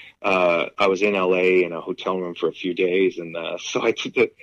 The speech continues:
I did the first stage by myself off camera, and, um, right away I started to feel things. Um, I had,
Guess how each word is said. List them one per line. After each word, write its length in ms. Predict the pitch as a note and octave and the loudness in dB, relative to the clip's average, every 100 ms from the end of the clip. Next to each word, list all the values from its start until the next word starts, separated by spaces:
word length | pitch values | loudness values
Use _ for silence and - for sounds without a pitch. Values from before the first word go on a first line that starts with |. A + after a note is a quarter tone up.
| - - - | -20 -16 -6
I 60 | G2+ | 0
did 160 | A#2 | 2
the 60 | A2+ | 0
first 340 | - B2+ C#3 | 4 6 6
stage 340 | - A2 G#2 - | 6 6 6 2
by 140 | F#2+ | -2
myself 480 | F2+ F#2 A2+ G2 F#2 | 0 0 4 4 2
off 260 | - G2+ - - | -2 -4 -4 -4
camera, 440 | F2+ E2 E2+ - _ _ _ _ _ _ - | -4 -4 -8 -10 _ _ _ _ _ _ -6
and, 340 | G2+ G2 F#2 F#2+ | -2 -2 -2 -2
um, 480 | F2+ F2+ F2 E2+ - _ _ _ - | 0 -2 -2 -6 -14 _ _ _ 2
right 160 | C#3 B2 | 6 6
away 260 | G2+ F#2 | 6 2
I 40 | E2+ | 0
started 280 | - F2 | -2 -2
to 60 | E2 | -4
feel 460 | - F#2+ E2 D#2 - _ _ | -6 -2 -2 -4 -14 _ _
things. 540 | - E2+ D#2 - - - - | -6 -6 -6 -14 -20 -20 -16
Um, 540 | D#2 C2 - - - _ - | -14 -14 -18 -20 -20 _ -10
I 60 | G2 | -4
had, 280 | G#2+ F#2+ | -2 -4